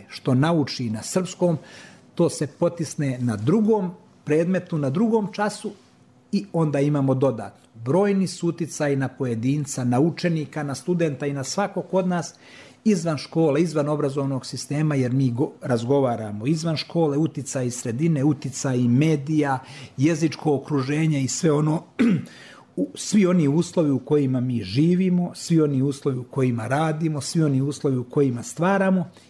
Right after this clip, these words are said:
i tu imamo, uslovno rečeno, nesređenu situaciju. Rekli su mi,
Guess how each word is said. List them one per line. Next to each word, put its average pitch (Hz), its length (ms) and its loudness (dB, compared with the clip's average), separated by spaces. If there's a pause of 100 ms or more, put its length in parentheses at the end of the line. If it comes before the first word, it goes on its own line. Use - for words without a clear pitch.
(120)
i 147 100 -4
tu 196 240 2
imamo, 160 360 2
uslovno 139 520 -4
rečeno, 135 380 -2
nesređenu 123 500 -2
situaciju. 120 600 -10 (1200)
Rekli 160 360 -4
su - 180 -4
mi, 208 240 2